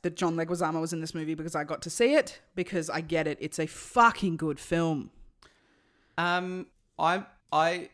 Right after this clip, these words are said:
Speaker 2: I want to delve into this film. Um, uh, I think there's gonna be a lot of not funny bits in this just because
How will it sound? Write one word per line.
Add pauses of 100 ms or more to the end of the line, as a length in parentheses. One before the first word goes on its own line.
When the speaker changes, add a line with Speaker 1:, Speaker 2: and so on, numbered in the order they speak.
(140)
Speaker 2:
I (180)
want
to
delve
into
this
film.
Um, (240)
uh,
I
think
there's
gonna
be
a
lot
of
not
funny
bits
in
this
just
because